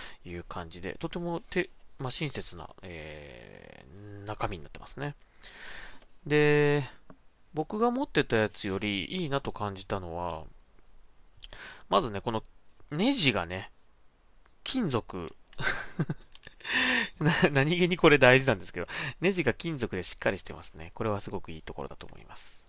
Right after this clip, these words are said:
僕が持ってたやつは、あのー、樹脂製でした。で、あと、こう、わかりますかね？こう、今音鳴らしますけど、こういう、カチャカチャカチャってなってますよね。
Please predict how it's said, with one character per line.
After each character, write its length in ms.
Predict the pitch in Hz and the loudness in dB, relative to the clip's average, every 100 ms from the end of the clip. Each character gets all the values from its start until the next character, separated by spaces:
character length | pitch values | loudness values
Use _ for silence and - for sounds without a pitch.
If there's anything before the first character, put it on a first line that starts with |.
| - | -14
僕 200 | 110 - | -12 -4
が 80 | 139 | -2
持 80 | 147 | -2
っ 40 | |
て 100 | 131 | -4
た 100 | - | -6
や 60 | 78 | -8
つ 140 | - | -6
は、 240 | 80 73 - | -6 -8 -10
あ 140 | - | -12
の 520 | 67 62 50 50 - - | -12 -12 -14 -14 -16 -16
ー、 120 | 113 | -10
樹 120 | - | -6
脂 40 | 98 | -2
製 320 | - - 85 | -2 -2 -6
で 120 | 76 | -6
し 100 | - | -10
た。 100 | - - - - - - - - - - - | -10 -12 -14 -14 -14 -12 -14 -14 -16 -14 -6
で、 260 | 123 120 117 | 2 4 4
あ 80 | - | 2
と、 180 | 120 | 0
こ 200 | - 127 - - | 0 -2 -2 -2
う、 40 | |
わ 80 | 151 | 0
か 60 | 214 | 0
り 60 | |
ま 80 | 262 | -2
す 60 | - | -2
か 60 | |
ね？ 160 | 101 80 | -2 -2
こ 180 | 92 - | -2 -4
う、 540 | - - - - - - - - - - - - - - - | -8 -18 -16 -16 -20 -20 -20 -20 -20 -20 -20 -20 -20 -20 -12
今 200 | 117 101 | -8 -4
音 160 | 98 117 | -4 -2
鳴 100 | 98 | -2
ら 80 | 95 | -2
し 100 | 95 | -4
ま 60 | |
す 40 | 90 | -8
け 60 | - | -8
ど、 120 | - - - - _ - - - - - - | -10 -14 -20 -20 _ 2 2 -2 0 0 0
こ 100 | - | 0
う 60 | 107 | 2
い 80 | 98 | 0
う、 80 | - - - - - - - - - - - - - | -6 -2 6 6 6 2 2 2 2 2 2 -2 6
カ 80 | - | 6
チ 60 | |
ャ 60 | 196 | 6
カ 100 | 185 | 4
チ 80 | 185 | 6
ャ 40 | |
カ 140 | - - | 8 6
チ 80 | |
ャ 20 | 180 | 6
っ 40 | |
て 80 | - | 6
な 20 | |
っ 40 | |
て 60 | - | 6
ま 60 | 185 | 4
す 80 | |
よ 140 | - | 0
ね。 80 | 143 | 0